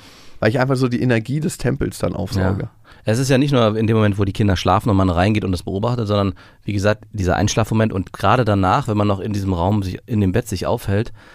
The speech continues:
Speaker 2: ist es so eine ganz besondere Ruhe, die einkehrt in einem, wenn das Kind dann eingeschlafen ist. Also das ist jedes Mal so ein Moment, wo ich denke, wow,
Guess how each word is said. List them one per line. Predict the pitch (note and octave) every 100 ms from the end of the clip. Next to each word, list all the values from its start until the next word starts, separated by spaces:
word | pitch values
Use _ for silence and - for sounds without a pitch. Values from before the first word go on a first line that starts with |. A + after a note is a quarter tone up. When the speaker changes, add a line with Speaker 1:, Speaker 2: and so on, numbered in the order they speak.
| - _
Speaker 2:
ist | G2+ G2+
es | -
so | G#2
eine | G2+ G2+ G2 F2 - -
ganz | B2+ D3 - - _ _ _ _ _ _ -
besondere | G#2+ F#2 A#2+ B2+ A2 A2 G#2+ G#2 F#2+
Ruhe, | A#2+ D3 E2+
die | F2
einkehrt | D#2 E2 - F2 -
in | G2
einem, | - D#2 E2 F2+ A2+ - - -
wenn | F#2+
das | F2+
Kind | - G#2+
dann | G2
eingeschlafen | G2+ F2 - - -
ist. | - -
Also | E2+ E2+
das | E2 E2+
ist | E2
jedes | G#2 G#2+ G2+
Mal | G2+ G#2
so | G2
ein |
Moment, | G2 F#2+ G2 G2
wo |
ich | F2
denke, | F2+ F2+ E2+
wow, | E2+ F#2+